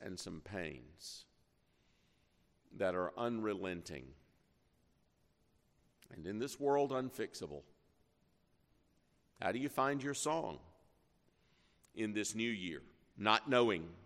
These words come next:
what's coming? This psalm points us to two things. Two things that nothing that happens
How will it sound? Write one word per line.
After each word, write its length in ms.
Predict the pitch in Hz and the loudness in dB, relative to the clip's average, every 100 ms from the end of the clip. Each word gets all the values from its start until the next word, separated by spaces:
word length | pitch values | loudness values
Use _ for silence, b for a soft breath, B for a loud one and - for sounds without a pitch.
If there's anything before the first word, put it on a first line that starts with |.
| - - b b b b | -20 -20 b b b b
what's 260 | - 107 - | 4 4 4
coming? 340 | - 107 82 67 - - _ _ b b b b b _ _ _ _ _ - 107 - 113 | 0 0 0 -6 -16 -20 _ _ b b b b b _ _ _ _ _ -20 -20 -6 0
This 260 | 233 - | 2 2
psalm 760 | - - 170 151 110 90 104 - - | -2 0 4 6 6 4 0 -6 -14
points 480 | - 165 170 165 - | -4 0 0 0 0
us 320 | 117 98 - - | 0 0 -2 -6
to 140 | 113 101 - | -6 -6 -8
two 280 | - 160 160 | 0 2 2
things. 920 | - 135 110 82 71 62 - - - - _ _ _ _ _ _ _ _ _ _ - b b b b | 0 0 2 -2 -6 -12 -10 -10 -12 -16 _ _ _ _ _ _ _ _ _ _ -20 b b b b
Two 200 | - 196 | -2 0
things 760 | 226 185 139 123 131 139 - - 131 | 2 4 6 6 2 -2 -4 -6 2
that 460 | 117 113 - - - - | 4 4 2 -20 -16 -8
nothing 920 | 101 104 151 170 214 214 214 220 214 - - _ _ _ - | -2 4 4 4 0 0 -2 -4 -10 -16 -20 _ _ _ -4
that 220 | 117 113 - - | 2 2 2 4
happens 840 | 151 - 170 165 170 - - | 4 4 0 0 -2 -2 -4